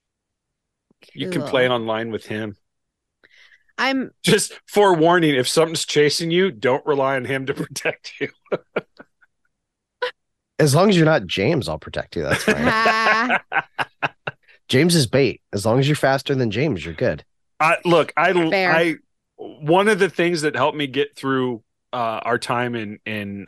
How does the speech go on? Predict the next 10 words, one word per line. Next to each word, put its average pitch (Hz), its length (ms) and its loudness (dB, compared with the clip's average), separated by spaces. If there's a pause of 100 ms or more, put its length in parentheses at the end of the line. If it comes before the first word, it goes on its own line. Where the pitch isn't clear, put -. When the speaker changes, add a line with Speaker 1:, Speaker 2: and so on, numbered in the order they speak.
Speaker 1:
uh, 98 340 -6
Montana 107 680 -6 (360)
was 123 140 0
being 139 280 0
able 135 260 2
to 117 60 2
play 123 220 0
games 117 460 -4
with 104 180 -4
Bryce. 101 560 -4